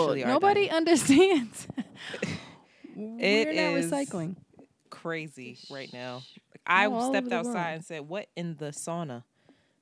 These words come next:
Speaker 1: This ain't right. This ain't right, y'all." So, shout out to every-, and then people in Brooklyn. Ugh, I gotta get out of New York. It's mad, uh, power outages in Brooklyn because people are running the A Cs and there's too many people,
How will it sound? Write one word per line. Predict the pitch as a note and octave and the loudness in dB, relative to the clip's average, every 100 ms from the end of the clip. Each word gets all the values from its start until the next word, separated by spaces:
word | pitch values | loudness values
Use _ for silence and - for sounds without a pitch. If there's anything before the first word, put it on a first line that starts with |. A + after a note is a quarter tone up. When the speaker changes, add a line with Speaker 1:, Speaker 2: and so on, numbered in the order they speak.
| _ | _
Speaker 1:
This | F3+ F#3 | -6 -4
ain't | E3 D#3+ | -4 -4
right. | D#3+ F3+ D3+ A2 _ _ _ - | -4 -4 -4 -6 _ _ _ -16
This | D3 | -12
ain't | D3 D3 | -10 -8
right, | C#3+ B2 - | -8 -12 -12
y'all." | A#2 B2 _ _ _ | -16 -16 _ _ _
So, | - A#2 A2+ A#2 _ _ _ _ _ _ _ _ | -20 -16 -16 -18 _ _ _ _ _ _ _ _
shout | - E3+ | -6 -2
out | F#3 | 0
to | F3+ | 0
every-, | D#3+ D3+ | 0 0
and | E3 | 2
then | G3 G#3+ F3 E3 | 2 4 2 -2
people | G#3 G3 F#3+ | -6 -2 0
in | D#3+ | 0
Brooklyn. | C#3+ D#3+ G#3 E3+ D#3 D3 D3+ - _ - | -2 -4 -4 -4 -4 -6 -10 -14 _ -4
Ugh, | F#3+ F3 D3+ - - | 0 0 -2 -12 -12
I | F3+ | -10
gotta | D3+ | -8
get | D3+ | -6
out | D3+ | -6
of | D3+ | -6
New | |
York. | D3 D3+ D3+ - - _ _ _ - | -6 -6 -8 -12 -20 _ _ _ -4
It's | F#3 E3+ | -4 -2
mad, | D#3+ E3 E3+ E3+ - | 0 2 2 0 -2
uh, | D#3+ D3+ | -2 -2
power | - F#3+ G#3+ | 0 0 0
outages | E3 D3+ C#3+ C#3+ C3 | 0 -4 -6 -8 -6
in | D3+ | -8
Brooklyn | D3+ E3+ D3+ C#3+ C#3+ - | -8 -6 -6 -6 -10 -10
because | D#3+ - D3 C#3 C#3 C#3 | -10 -6 -4 -4 -8 -12
people | - D#3+ D3+ | -12 -8 -6
are | D3 | -4
running | D3 D3 D3 | -4 -6 -6
the | - | -8
A | C#3+ | -8
Cs | - D#3 E3 | -8 -8 -6
and | D3 | -6
there's | C3 - | -10 -10
too | - F3 | -6 -6
many | D#3+ C#3 | -6 -10
people, | E3 - D#3+ E3 | -12 -8 -4 -4